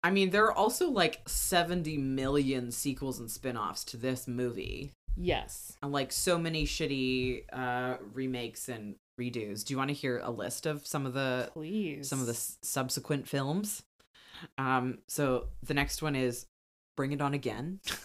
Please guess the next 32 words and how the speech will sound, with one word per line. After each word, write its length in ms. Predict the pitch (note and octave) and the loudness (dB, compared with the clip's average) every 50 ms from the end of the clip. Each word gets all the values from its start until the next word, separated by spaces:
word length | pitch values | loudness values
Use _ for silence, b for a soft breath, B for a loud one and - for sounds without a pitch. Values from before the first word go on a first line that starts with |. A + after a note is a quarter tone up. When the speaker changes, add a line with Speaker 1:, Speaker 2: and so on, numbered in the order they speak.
| - - | -16 -20
Speaker 1:
<laughs> 340 | - - - C5 C5 - - | 8 10 10 10 10 8 -6
Speaker 2:
Clever. 500 | - - F3 C#3+ C#3+ D3+ E3 F#3 A3+ - - _ _ _ _ _ - - - _ _ _ _ _ _ B B B B B B B B B G4 E4+ C#4+ G3+ - _ _ - | -6 -4 -4 -4 -2 -2 0 0 0 -2 -4 _ _ _ _ _ -18 -18 -18 _ _ _ _ _ _ B B B B B B B B B -8 -8 -8 -10 -12 _ _ 2
Speaker 1:
Uh, 220 | C#3 B2+ B2 - | 4 4 4 4
Bring 220 | - B2+ E3 E3+ F3 | 2 4 4 4 6
It 60 | F3+ | 6
On, 400 | E3 D3+ D3 D3 D3+ D#3+ D#3+ D#3 D3 - _ _ | 6 8 8 8 6 4 0 -4 -8 -14 _ _
All 200 | - C3 C3 C3 | 0 2 2 4
or 80 | C3 B2+ | 4 4
Nothing. 640 | B2+ C3 C3 C3 - - A2+ F2 C#3+ F#3+ A3 A3+ - _ _ _ _ B B B B B B B B B B B B B B B E3 D3+ E3+ B | 4 2 2 2 0 -4 -4 -4 -4 -6 -6 -6 -12 _ _ _ _ B B B B B B B B B B B B B B B -16 -16 -16 B
Bring 180 | - F3+ F3+ F3+ | 6 6 8 8
Speaker 2:
Bring 20 | F3+ | 10
Speaker 1:
It 20 | |
Speaker 2:
It 60 | F3 | 10
Speaker 1:
On, 420 | F3 E3 D#3+ D#3+ D#3+ D#3+ E3 E3+ D#3+ - _ _ | 12 12 12 10 8 6 4 -2 -4 -8 _ _
Fight 300 | - - - E3 D#3+ - - | -2 4 6 6 6 6 2
to 80 | - | -2
the 100 | C#3 C#3+ | -2 -2
Finish. 760 | C#3+ - - C4 C4 F#3+ A#2 B2 G3 G3+ - - - - - _ _ _ _ _ _ _ _ _ _ _ _ | -2 4 6 6 6 6 2 2 -2 -2 -2 -6 -8 -8 -12 _ _ _ _ _ _ _ _ _ _ _ _
Speaker 2:
Bring 120 | F#3 F3 E3+ | -6 -4 -4
It 80 | E3+ | -4
On, 120 | E3+ E3+ E3+ | -4 -4 -4
Tokyo 340 | - E3+ D#3+ D#3 - E3 D#3+ | -2 -4 -4 -4 -4 -6 -4
Drift. 340 | - D#3+ F3+ G#3 - - - - | -2 -4 -4 -4 -6 -12 -16 -16
Speaker 1:
Ba-, 280 | C3 B2+ F3 E3 - - | 4 6 6 6 6 4
Bring 200 | C3+ E3 F3 E3+ | 2 2 4 6
It 80 | E3 | 6
On, 280 | D#3+ D#3+ D3+ D3+ D3 D3 | 6 8 8 6 4 4
In 160 | - - D#3+ | 2 2 2
It 120 | - - - | 2 0 -2
to 80 | E3 | -2
Win 220 | D3 D3+ D#3+ C#3 C3 | 2 2 2 4 4
It. 240 | B2+ C3 - - | 2 2 0 -2